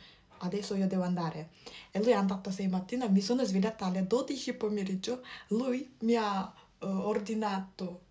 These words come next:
cappuccine, caffè spremuto, cornetto, dolce, poi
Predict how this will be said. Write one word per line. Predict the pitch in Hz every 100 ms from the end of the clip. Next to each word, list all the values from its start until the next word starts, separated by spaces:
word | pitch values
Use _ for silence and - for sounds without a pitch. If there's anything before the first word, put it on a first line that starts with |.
| _
cappuccine, | - 185 190 - 202 190 196 190 185 190 190
caffè | - 190 185 - - 190
spremuto, | 190 - - 196 196 190 190 196 190 190
cornetto, | - 202 190 190 190 190 - 190 180
dolce, | 208 202 202 190 190 190 185 - - - _
poi | 202 202 190